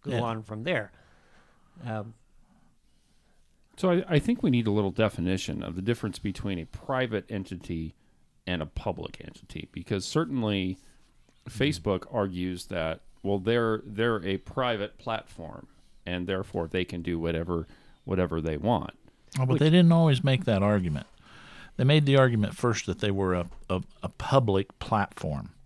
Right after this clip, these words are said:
Speaker 2: Therefore, they were entitled to the protections that a public, that the public square. Think
Speaker 1: They
Speaker 2: of it
Speaker 1: were
Speaker 2: as the
Speaker 1: not a
Speaker 2: public
Speaker 1: publisher.
Speaker 2: square. Yeah, they were, and so,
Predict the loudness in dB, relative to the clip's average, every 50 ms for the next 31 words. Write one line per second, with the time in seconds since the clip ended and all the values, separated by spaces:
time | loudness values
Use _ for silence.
0 | _ -20 -20 _ -20 -20 -20 -20 -20 _ -10 -2 2 4 6 6 6 4 2 0
1 | 0 0 0 -2 -4 -2 0 0 0 0 0 2 2 2 2 0 -2 -4 0 2
2 | 4 4 4 4 2 0 -2 -6 -8 -2 0 0 0 0 -2 -4 -6 -10 _ -8
3 | -8 -8 -6 -6 -8 -6 -6 -2 -2 -2 -2 -2 -4 -6 -4 -4 -4 -4 -4 -4
4 | 0 0 0 0 0 -2 -2 0 0 2 2 2 0 0 -2 -10 -20 -20 -20 -20
5 | -12 -2 0 0 0 0 -2 4 4 4 6 4 2 2 0 -2 0 2 2 2
6 | 2 0 0 0 0 2 4 4 4 6 4 4 4 4 4 4 4 4 4 2
7 | 2 2 2 0 0 -2 -4 -6 -2 -2 -2 -2 -2 -6 -10 -16 -20 -20 -18 -18
8 | -18 -18 -18 -20 -16 -6 -2 0 2 2 2 2 2 2 4 2 2 2 0 -2
9 | 0 2 2 2 2 2 0 2 6 6 8 8 6 4 0